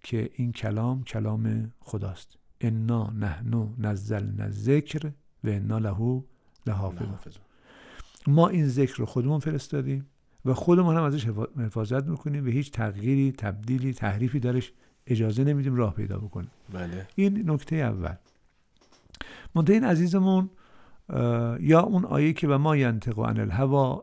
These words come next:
Speaker 1: ان هو الا وحی یوحی»،
Speaker 2: بله.
Speaker 1: که اون چه که پیامبر بیان می‌کند همش وحی است، چیزی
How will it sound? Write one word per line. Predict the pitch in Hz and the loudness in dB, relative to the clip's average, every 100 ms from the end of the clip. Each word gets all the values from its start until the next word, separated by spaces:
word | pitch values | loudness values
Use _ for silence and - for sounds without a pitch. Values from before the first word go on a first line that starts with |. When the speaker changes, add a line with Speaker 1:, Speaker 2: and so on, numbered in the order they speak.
| - | -2
Speaker 1:
ان | 143 151 | 0 2
هو | 127 | 2
الا | 123 123 123 117 | 2 2 2 2
وحی | 120 131 135 139 139 147 - _ _ _ - | 0 0 2 4 4 0 -6 _ _ _ 0
یوحی»، | 127 113 92 85 - - _ _ _ _ _ _ - | 2 4 0 -4 -8 -20 _ _ _ _ _ _ -16
Speaker 2:
بله. | 104 | -6
Speaker 1:
که | 113 110 107 143 _ _ _ _ _ - | -2 -2 -4 -10 _ _ _ _ _ 2
اون | 151 151 | 2 2
چه | - 113 | 0 -2
که | 113 | -4
پیامبر | - 113 104 104 107 104 113 - _ - | -2 -2 -2 0 -2 -2 -8 -14 _ -2
بیان | 113 113 107 | 2 2 0
می‌کند | 110 107 - 113 139 165 - - - - | 0 -2 0 2 2 0 -4 -20 -20 -20
همش | - 143 143 175 - | -6 0 4 2 2
وحی | 147 147 113 110 | 2 2 2 0
است، | 92 - - | -4 -8 -14
چیزی | - - 185 170 180 180 | -6 2 2 4 2 2